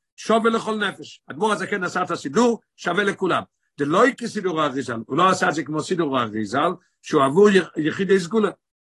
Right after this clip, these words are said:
הסידור של האריזל זה רק ליחידי סגולה, כי ידוע גם שמטעם זה, בגלל שזה ל-, ל-, שווה לכל נפש ולא רק ליחידי סגולה,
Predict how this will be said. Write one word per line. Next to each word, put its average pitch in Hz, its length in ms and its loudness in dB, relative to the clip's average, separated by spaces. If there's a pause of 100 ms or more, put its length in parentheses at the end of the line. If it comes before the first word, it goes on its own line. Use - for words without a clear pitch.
(140)
הסידור 208 360 -2
של 151 140 -6
האריזל 202 560 -4
זה - 120 -8
רק 190 220 0
ליחידי 185 360 -2
סגולה, 185 300 -2 (460)
כי 151 60 -2
ידוע 170 320 0
גם 127 400 -6 (300)
שמטעם 135 540 0
זה, 180 560 2 (300)
בגלל 156 300 -2
שזה 156 280 -6
ל-, 143 300 -4
ל-, 131 180 -10
שווה 175 320 0
לכל 151 240 2
נפש 165 360 0
ולא 147 160 2
רק 170 220 0
ליחידי 151 400 -4
סגולה, 117 440 -2